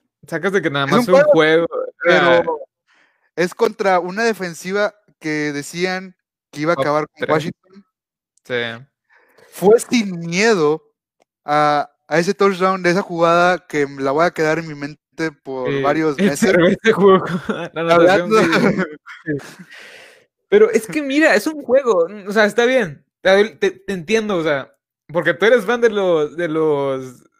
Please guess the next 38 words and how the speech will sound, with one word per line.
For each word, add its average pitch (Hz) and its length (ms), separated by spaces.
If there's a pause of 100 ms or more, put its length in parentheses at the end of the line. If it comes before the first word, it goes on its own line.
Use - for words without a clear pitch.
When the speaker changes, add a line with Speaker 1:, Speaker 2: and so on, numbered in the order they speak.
(140)
Speaker 1:
tú 170 80
eres 208 180
fan 208 220
de 220 100
los, 147 720
del 151 160
Wa-, 156 160
del 156 120
equipo 165 220
de 208 60
Washington, 175 540 (400)
pero 202 360 (680)
evaluar 180 440
un 262 100
quarterback, 185 640 (920)
la 165 120
verdad 233 200
yo 269 80
sí 269 80
me 294 80
emocionaría 196 520
si 214 100
fuera 196 220
de 208 120
los 202 260
Cowboys, 196 600
pero, 185 380 (840)
o 190 80
sea, 196 400 (240)
es 170 120
un 220 100
quarterback 233 500
que 208 100
tuvo 180 160
un 220 100
juego 196 340
muy 196 160
bueno 170 460